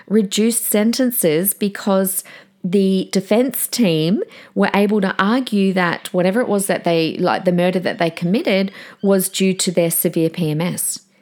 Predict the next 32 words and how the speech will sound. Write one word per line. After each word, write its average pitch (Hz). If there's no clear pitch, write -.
And 202
so 220
P 220
M 233
S 214
began 185
to 196
be 170
recognized 180
because 180
their 190
trial, 185
their, 180
um, 170
their, 170
what 180
do 185
you 185
call 160
it? -
Their 180
sentence 190
was 170
reduced 175
because 214
of 320
it. -
So -
up 277
until 311
these 220
murders, 190